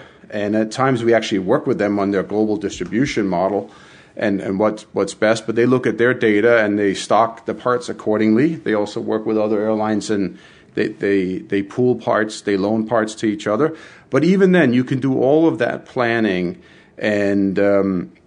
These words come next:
put a lot of thought into it as a supply chain manager. It's extremely challenging within an airline because you just don't know. And at that given point in time, when that aircraft is, uh,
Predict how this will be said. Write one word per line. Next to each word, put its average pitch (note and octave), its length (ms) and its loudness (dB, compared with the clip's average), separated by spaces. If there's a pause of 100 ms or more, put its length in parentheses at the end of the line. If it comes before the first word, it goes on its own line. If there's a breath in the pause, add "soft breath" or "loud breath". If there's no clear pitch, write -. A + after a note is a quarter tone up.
(840)
put B2 140 0
a G#2+ 40 4
lot A#2+ 200 6
of C3+ 100 2
thought B2 320 4
into B2 420 2
it G2+ 80 2
as G2+ 140 -2
a - 180 -12
supply B2 460 0
chain A2+ 340 0
manager. G2+ 440 -2
It's A2+ 200 -4
extremely C3+ 500 0
challenging G#2+ 640 0 (380 loud breath)
within A2 260 2
an G2+ 120 2
airline G2 440 0
because G2 580 -4
you A2 220 0
just A2 280 -2
don't G#2+ 240 2
know. G#2 200 0
And G2+ 80 0
at F2+ 100 -4
that A2 200 2
given G#2+ 280 0
point G#2 260 -4
in F#2 100 -4
time, A2+ 480 0 (380 loud breath)
when A2+ 180 2
that A#2 100 2
aircraft A2+ 640 2
is, G2 440 -2
uh, - 200 -10